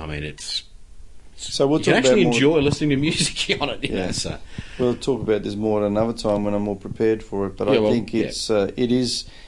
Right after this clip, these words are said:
Speaker 2: an interesting future. I mean, audio isn't going away, but it takes different forms of
Speaker 1: No,
Speaker 2: convenience.
Speaker 1: it's moved. Um, and to wrap up, uh, Sydney Hi-Fi Show later this year, something you'll be visiting or avoiding?
Speaker 2: I won't go out of my way.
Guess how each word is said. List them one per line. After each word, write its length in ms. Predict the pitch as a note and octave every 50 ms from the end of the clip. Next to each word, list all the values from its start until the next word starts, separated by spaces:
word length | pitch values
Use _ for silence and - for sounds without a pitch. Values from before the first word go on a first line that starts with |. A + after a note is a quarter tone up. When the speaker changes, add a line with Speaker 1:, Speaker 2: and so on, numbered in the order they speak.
| - - - - - - - -
Speaker 2:
an 100 | A2+ A2+
interesting 440 | A#2+ B2+ B2 - - - A#2+ G#2+ F#2+
future. 260 | G#2 A#2 A2 A2 A#2
I 40 | A2+
mean, 160 | A#2 A#2 A#2+
audio 360 | B2 B2+ B2 A#2 A#2 A2+ A2
isn't 300 | G#2+ G#2+ G#2+ G#2 G#2 G2+
going 320 | G2 A2 G#2+ G#2 G#2 G#2 G2+
away, 460 | G2 G2+ G#2+ A2+ A#2+ A#2+ A2+ G#2 G2+
but 160 | F#2+ G#2 G2
it 100 | G2+ G2
takes 260 | G2 - G#2+ G#2 -
different 360 | - - A2 G2+ G#2+ G#2 G2 -
forms 420 | - G#2+ G#2+ G#2+ G#2 G2+ F#2+ G2
of 60 | -
Speaker 1:
No, 60 | G2+ G2+
Speaker 2:
convenience. 800 | G#2+ G#2 G2+ F#2+ G#2+ G#2+ G#2 G2+ G2 F#2+ F#2+ F#2+ - - - -
Speaker 1:
it's 160 | - - -
moved. 320 | - C3+ B2 A#2+ - - - - - -
Um, 680 | B2 B2 B2 B2 A#2+ A#2 A#2 A#2 A#2 - - - - - - - - - - - - - - - - - - - - - - - - -
and 160 | G2+ F#2+ F#2 -
to 60 | G2+ G2
wrap 320 | G#2+ G#2 F#2+ F#2+ - -
up, 220 | F#2 F#2 F2 - - - - -
uh, 340 | F#2 F2 F2 F2 F2 F2 - -
Sydney 380 | - - - A2+ G#2 G2+ G2 F#2+
Hi-Fi 420 | G2 G2+ G#2 G2+ G2+ G#2 F#2+ G2
Show 320 | G2 - - G2 F#2+ F#2+
later 240 | F#2+ F#2+ F#2+ F#2+ F#2+
this 260 | F#2 G2 F#2+ - -
year, 380 | - G2 G2 G2 G2+ G2+ G2+ -
something 260 | - - F#2+ F2 G2+
you'll 160 | F#2+ F#2+ F#2
be 60 | F#2 F#2
visiting 540 | F2 F#2+ F#2+ G2 G#2 G2 G2+ G#2 G2+ E2+ C#2+
or 340 | F2 E2+ E2 E2+ E2 D2 - -
avoiding? 580 | - D#2+ D#2 E2 D#2 D#2 D#2 C#2 C2 C#2 D2 - - - - - - - - - - - - - - - - - - - - - - - - - - - - - - - -
Speaker 2:
I 60 | A#2+
won't 320 | A2+ A2 B2+ C3 C3 B2 -
go 160 | A#2+ G2+ - -
out 160 | G#2 G2+ G2
of 100 | G2 F2+
my 140 | F#2 F#2 F#2
way. 480 | F2+ F2 F#2 F#2 F#2 F#2 F#2 F#2 E2+